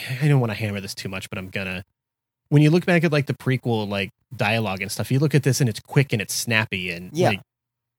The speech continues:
Speaker 1: tells you everything you need to know about the characters, like, very quickly. It's, it's
Speaker 2: Well, like,
Speaker 1: just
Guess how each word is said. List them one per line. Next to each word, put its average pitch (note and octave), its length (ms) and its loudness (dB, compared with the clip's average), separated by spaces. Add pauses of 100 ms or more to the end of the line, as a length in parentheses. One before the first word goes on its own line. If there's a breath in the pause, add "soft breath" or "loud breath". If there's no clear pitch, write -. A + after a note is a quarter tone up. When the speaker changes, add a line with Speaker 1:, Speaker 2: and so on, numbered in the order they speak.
(140)
Speaker 1:
tells C3+ 200 2
you C#3 100 4
everything C3 360 2
you A#2+ 60 0
need A#2 160 -2
to A2+ 60 -2
know A2 160 -2
about G#2 220 -2
the G#2+ 60 -6
characters, G2 560 -6
like, F#2+ 120 -8
very F#2+ 220 -6
quickly. F#2+ 420 -6
It's, F#2 260 -8
it's D3+ 160 0
Speaker 2:
Well, F3+ 160 0
like, E3+ 120 -2
Speaker 1:
just D3 180 -2